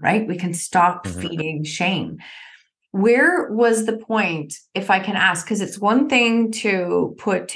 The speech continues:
Speaker 1: your sobriety as a priority and take care of you, and it's another to take your story to the level that you've done it.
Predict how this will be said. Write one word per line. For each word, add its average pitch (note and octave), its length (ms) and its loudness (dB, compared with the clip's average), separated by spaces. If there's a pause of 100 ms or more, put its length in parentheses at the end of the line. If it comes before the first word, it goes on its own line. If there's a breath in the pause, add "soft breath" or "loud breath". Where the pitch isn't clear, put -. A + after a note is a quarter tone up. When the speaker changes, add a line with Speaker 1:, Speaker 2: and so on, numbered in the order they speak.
Speaker 1:
your F#3+ 580 2
sobriety F3 640 0
as E3 140 -4
a F3 60 -4
priority E3+ 720 2
and E3 160 -2
take F3 220 -2
care F#3+ 240 2
of E3+ 100 0
you, E3+ 320 2
and F#3+ 160 2
it's F#3+ 160 0
another F3+ 520 2
to F3+ 100 -4
take E3+ 300 -4
your D#3+ 120 0
story - 680 0
to - 100 -4
the D3+ 80 2
level D3 300 2
that A#2 100 -2
you've C#3 220 -2
done C3 260 0
it. - 140 -14